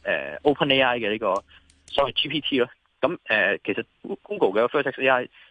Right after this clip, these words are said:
exactly 都係等人係可以用英文去設計 chatbot 啊嘛，同埋有嗰個，呃，流程圖嘅一個設計。咁即係譬如啲售後服務嘅 chatbot 會，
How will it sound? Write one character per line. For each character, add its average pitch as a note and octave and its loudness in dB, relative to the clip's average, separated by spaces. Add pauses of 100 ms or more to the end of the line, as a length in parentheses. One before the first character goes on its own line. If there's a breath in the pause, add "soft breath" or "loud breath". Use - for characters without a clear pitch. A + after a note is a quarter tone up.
exactly - 0
都 B2+ 0
係 G#2 -2 (200)
等 A#2+ -10
人 G#2 -4
係 G2 0
可 G#2+ 2
以 A2+ -6
用 G2+ -8
英 C#3 0
文 A2 0
去 G#2+ -10 (840 loud breath)
設 - 2
計 A2+ 0
chatbot - 0
啊 - -
嘛， D#2+ -10 (400)
同 G2+ -8
埋 F2+ -8
有 G#2 0
嗰 A#2+ 0
個， G#2+ 0 (140)
呃， F#2 -10
流 A2 0
程 G#2+ -4
圖 F#2+ 0
嘅 A2 4
一 - 4
個 B2+ 4
設 A#2+ -4
計。 F2+ -2
咁 A#2 -10
即 - 0
係 - -12
譬 A2+ -4
如 - -14
啲 - -10
售 G#2 -2
後 G#2 2
服 - -4
務 G2 0
嘅 - 0
chatbot A#2+ 2
會， G2 -2